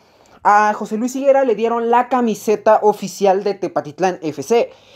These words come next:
la cual José Luis Higuera, este, procedió a ponérsela y demás, y dijo: "Esta va para el Museo del Estadio Morelos".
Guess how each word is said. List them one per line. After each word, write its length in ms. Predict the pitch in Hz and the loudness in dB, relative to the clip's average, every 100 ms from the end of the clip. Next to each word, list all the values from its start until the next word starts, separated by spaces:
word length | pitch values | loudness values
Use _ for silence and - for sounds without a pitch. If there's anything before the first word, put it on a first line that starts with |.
| - - _ _ | -20 -20 _ _
la 200 | 196 202 | 0 2
cual 200 | 247 269 | 4 2
José 260 | 269 220 190 | -2 -8 -8
Luis 300 | 214 220 208 | -6 -8 -10
Higuera, 500 | 190 226 233 233 165 | -6 -2 2 0 0
este, 300 | 151 - 160 | -8 -10 -12
procedió 560 | 156 151 156 175 196 | -10 -10 -6 0 4
a 180 | 180 165 | 4 2
ponérsela 480 | 170 247 254 233 208 | 0 -4 -4 -4 -2
y 60 | 185 | -2
demás, 360 | 202 247 240 - | -2 -4 -6 -10
y 80 | |
dijo: 400 | 196 196 170 131 - _ - | -8 -4 -4 -4 -8 _ 2
"Esta 480 | 254 269 - 262 247 | 2 2 2 2 4
va 260 | 240 247 | 2 2
para 200 | 247 233 | 0 0
el 100 | 190 | -2
Museo 800 | 175 170 165 - 220 220 226 233 | -4 -6 -8 -10 -6 -2 -2 -2
del 220 | 208 190 | -2 -2
Estadio 720 | 151 - 180 180 165 185 180 | -4 -2 2 2 2 0 0
Morelos". 720 | 156 151 185 208 143 104 - | -2 -2 2 2 2 -4 -8